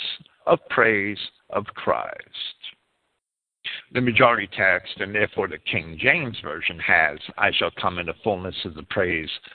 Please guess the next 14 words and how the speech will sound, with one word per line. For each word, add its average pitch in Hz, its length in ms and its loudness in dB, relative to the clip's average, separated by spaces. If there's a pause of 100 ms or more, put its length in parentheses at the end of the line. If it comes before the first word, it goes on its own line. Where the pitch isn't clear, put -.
(120)
of 95 120 -4
the 110 100 -2
good 107 400 0
message 110 760 -2
of - 160 -16
Christ." - 720 -6 (200)
There 104 200 8
are - 160 2
other 107 200 -2
readings 76 580 -12 (560)
in 95 60 -12
the 87 100 -4
Claro 71 400 0
Montanus. 69 720 -8